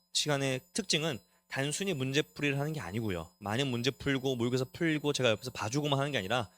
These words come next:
어떻게 글을 읽고 어떻게 글이 전개되는지까지 제가 다 상세하게 합니다. 독해 강의, 어, 분명히 남들과 다를 거니까 한번 들어보시면 좋을 것 같고요.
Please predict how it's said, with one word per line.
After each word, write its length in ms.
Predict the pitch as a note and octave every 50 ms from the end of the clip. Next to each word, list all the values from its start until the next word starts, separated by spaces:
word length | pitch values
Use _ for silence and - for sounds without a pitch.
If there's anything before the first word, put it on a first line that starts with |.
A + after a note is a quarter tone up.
| _ _ -
어떻게 440 | - G#2+ - - - C3+ - - C3
글을 280 | - - A#2+ A#2+ A#2+
읽고 380 | A2 A2+ A#2+ - - E3 F#3+ - -
어떻게 380 | G#2+ G2 - - B2 - B2
글이 240 | G#2+ - - A2 A2
전개되는지까지 880 | - - F#2 G2+ G2 F#2+ - G2+ G#2 A2+ A#2 A2+ A2 - - G2 F#2 F#2
제가 260 | - F#2 F#2 G2 F#2+ - _
다 200 | - - G#2 G#2
상세하게 600 | - - - F3+ G3+ G3+ G3+ - F#3 E3 D3+ C3+
합니다. 320 | A#2+ F#2 E2 E2 - E2+ - _ - - - - _
독해 300 | - C3 C3 - - E3
강의, 400 | D3+ D#3 D3+ D#3 E3+ F#3+ G#3 A3+ - _ - - - - - _ _ _
어, 520 | - G2 G2 G2 G2 F#2+ F#2+ F#2+ F#2+ F#2+ - _ _
분명히 300 | - - B2 B2+ B2+ B2+
남들과 280 | A#2 G#2 G2+ G#2 G#2+ G2+
다를 200 | - - G#2 A2
거니까 520 | - G#2+ G2+ F#2+ F#2 - B2 B2 A2 G2 -
한번 200 | - B2 A2+ G#2
들어보시면 420 | - - A2+ A2 G#2+ G#2 - A2 G#2
좋을 200 | - G#2 G2+ G2+
것 120 | - F2+
같고요. 520 | E2 D#2 - - F2+ E2 E2 A2 D3 F#3